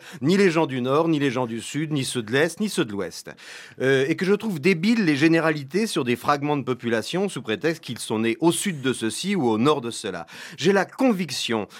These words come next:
que la proportion d'individus odieux, drôles, charmants, méchants, gentils, obscurs et lumineux est sensiblement la même partout. Il n'y a donc aucune raison particulière d'être fier d'être d'ici ou de là. En tant que Parisien, je ne pense rien des Parisiens,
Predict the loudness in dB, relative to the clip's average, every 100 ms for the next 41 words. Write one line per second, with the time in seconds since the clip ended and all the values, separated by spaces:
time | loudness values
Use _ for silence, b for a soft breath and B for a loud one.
0 | B 0 0 0 0 0 0 -4 -2 0
1 | 2 4 2 0 -4 -4 -2 -4 B B
2 | 0 2 2 -2 -2 -2 0 0 4 4
3 | 4 0 0 0 2 2 2 4 2 2
4 | 0 0 0 0 0 0 0 0 -6 0
5 | 0 0 -4 -4 0 2 4 4 2 B
6 | B B 0 2 0 0 0 2 4 4
7 | 2 4 4 2 0 -2 -2 -10 -14 B
8 | B B 2 2 4 2 2 4 4 4
9 | 4 6 4 4 4 0 2 -2 -2 -8
10 | -4 2 2 2 -4 -6 0 2 2 0
11 | -2 -4 -4 -2 -2 0 0 2 2 2
12 | 0 B -2 -2 0 -2 2 0 0 -2
13 | 0 0 2 0 2 0 -2 -4 -4 0
14 | 2 2 0 0 0 -2 -4 0 0